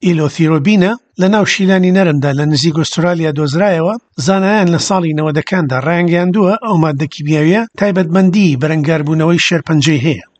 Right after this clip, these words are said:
توێژەرەوانی بەشداربووی توێژینەوەکە ڕایانگەیاندووە ئەو مادە کیمیاویە دەتوانێت ڕۆڵێکی هەبێت لە تێکدانی پێکهاتە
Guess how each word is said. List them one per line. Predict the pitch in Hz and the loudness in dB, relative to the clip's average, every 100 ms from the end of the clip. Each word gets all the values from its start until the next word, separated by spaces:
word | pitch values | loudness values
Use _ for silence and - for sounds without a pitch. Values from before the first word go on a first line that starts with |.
| _ _ - | _ _ -4
توێژەرەوانی | 196 160 220 226 190 180 | -2 0 0 0 0 0
بەشداربووی | 170 143 170 170 160 | 0 0 -2 -2 -2
توێژینەوەکە | 170 135 156 156 156 180 170 | -2 -2 0 -2 -2 -2 -2
ڕایانگەیاندووە | 170 156 151 156 156 170 202 196 196 | -2 -2 -2 -2 0 2 2 0 0
ئەو | 175 | -2
مادە | 160 143 151 | -2 -2 -4
کیمیاویە | 160 151 151 170 156 | -2 0 0 0 -2
دەتوانێت | 156 156 160 185 208 | -4 -2 0 0 -2
ڕۆڵێکی | 202 208 175 175 151 | 0 0 0 0 0
هەبێت | 170 139 | 0 -2
لە | 147 - | -4 -2
تێکدانی | 143 139 165 165 - | -4 0 0 0 -2
پێکهاتە | 156 147 147 165 | -4 -4 -4 -4